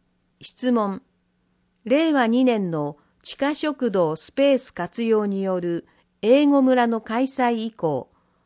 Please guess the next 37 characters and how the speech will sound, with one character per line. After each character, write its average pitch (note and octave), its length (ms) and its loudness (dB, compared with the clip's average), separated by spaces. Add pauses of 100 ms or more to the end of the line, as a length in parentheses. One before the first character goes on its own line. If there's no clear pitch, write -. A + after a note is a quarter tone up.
(220)
コ G#3+ 180 0
ロ C4+ 120 6
ナ C#4+ 140 0
禍 A#3+ 160 -2
で F#3 180 0
停 B3+ 280 2
滞 B3+ 260 -2
し B3 100 -12
て - 80 -2
い G3+ 140 -2
ま E3 140 -6
す。 - 280 -18 (720)
ア A3 160 0
イ D4+ 80 0
シ D4+ 300 -2
ー - 20 -10
テ D4 160 -6
ィ D4 160 0
ー - 20 0
の F3+ 340 -2
活 F3 300 -8
用 B3 300 4
を A3 100 0
含 A3+ 260 -6
め F#3 120 -2
た C#3+ 240 -8 (340)
様 A#3+ 320 0
々 C#4 260 0
な G3 140 -4
実 F3+ 200 -10
施 C4+ 240 -6
方 C4+ 260 0
法 G#3+ 260 -2
に F3+ 180 -6
つ - 160 -10
い F3 120 -8
て、 - 320 -10